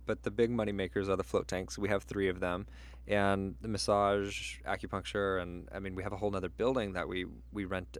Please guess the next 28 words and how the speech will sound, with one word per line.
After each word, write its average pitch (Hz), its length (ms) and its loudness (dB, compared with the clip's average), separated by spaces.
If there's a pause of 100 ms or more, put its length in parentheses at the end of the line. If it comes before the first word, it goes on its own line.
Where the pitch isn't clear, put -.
out 104 420 2
that's - 500 -6
very 107 260 6
expensive, 101 600 -2
and 87 120 -8
so, 98 120 0
like, 87 200 -2
so 127 160 2
much 113 160 -2
of 101 80 -2
our 95 80 2
money 95 180 0
goes 92 200 0
into 92 180 -6
the 90 80 -2
rent, 110 320 2
but 101 120 0
only 92 220 -2
three 104 240 0
float 95 260 2
tanks 90 300 -4
are, 85 180 2 (600)
pardon 104 180 6
the 92 80 -2
pun, 113 240 2
but 90 100 -2
floating, 101 600 4 (220)
um, 90 420 -10